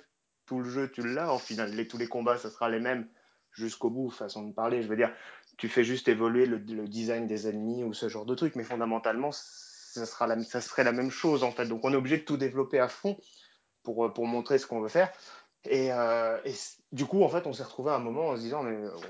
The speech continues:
on, on prend trop de temps à faire ça, qu'est-ce que ça va être pour le jeu final, et cetera. » Donc, du coup, on a décidé ça, on a décidé de le couper en plusieurs petits épisodes, et on s'est aussi dit que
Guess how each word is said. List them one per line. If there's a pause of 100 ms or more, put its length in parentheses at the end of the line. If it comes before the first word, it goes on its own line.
(160)
on,
on
prend
trop
de
temps (720)
à
faire
ça,
qu'est-ce
que
ça
va
être
pour
le
jeu
final,
et
cetera. » (480)
Donc,
du
coup,
on
a
décidé
ça, (100)
on
a
décidé
de
le (360)
couper (520)
en
plusieurs
petits
épisodes,
et
on
s'est
aussi
dit (640)
que